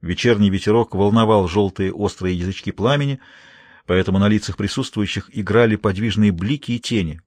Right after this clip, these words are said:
придавая им какое-то таинственное выражение. Словно все напряженно ждали чего-то страшного и одновременно торжественного. Эхнатон с женой остановились у изголовья. Здесь уже стояла Тии.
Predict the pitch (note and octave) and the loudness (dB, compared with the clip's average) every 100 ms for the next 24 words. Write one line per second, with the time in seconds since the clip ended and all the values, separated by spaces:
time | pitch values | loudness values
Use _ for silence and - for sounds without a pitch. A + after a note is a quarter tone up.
0 | _ _ _ _ - F#2 F#2+ A#2+ B2+ A2 | _ _ _ _ -6 -2 2 2 0 -2
1 | G#2+ A#2+ A2 - G2+ C3+ C#3 - G#2+ G#2 | -4 -4 -4 -2 0 0 -4 -2 0 0
2 | G#2+ G#2 G2+ D2+ C#2+ - _ _ _ _ | 0 -2 -2 -2 -8 -14 _ _ _ _
3 | _ _ _ _ _ - F#2+ G#2 G#2 G#2 | _ _ _ _ _ -10 0 4 4 2
4 | - A2+ G2 G2+ F#2+ G2+ G2 F2 E2+ A#2 | 2 2 2 -2 0 2 2 2 2 4
5 | F#2 - G#2 G2 - - A#2+ F3+ F#3 - | 2 -2 -4 -4 -8 -2 0 2 0 -2
6 | E3+ D#3+ - - - - - _ _ - | -2 -2 -6 -20 -20 -20 -20 _ _ 2
7 | A2+ G#2+ A2+ C#3+ C3+ A#2+ A2+ A2 F#2+ F#2+ | 4 6 6 6 4 2 2 0 2 0
8 | - D#2+ D2+ C#2+ - _ _ _ _ _ | -2 -10 -10 -14 -20 _ _ _ _ _
9 | _ _ _ _ _ _ _ _ _ _ | _ _ _ _ _ _ _ _ _ _
10 | _ G#2 G#2 A#2+ C3+ C#3 - F#2+ F#2 A#2+ | _ -4 2 2 4 0 0 -8 -2 0
11 | C3 A#2+ - G#2+ G#2+ A2+ G2 A2 G#2 F2 | 2 0 0 2 2 2 -2 -2 -2 2
12 | G#2 C3+ C3+ B2+ - - - - - - | 2 2 2 0 -4 -18 -20 -20 -20 -10
13 | E2 F2+ C3+ G2 G2 - G2 F#2+ F2+ - | -2 2 2 2 -2 0 0 0 -2 -2
14 | G2+ C3 | -2 -2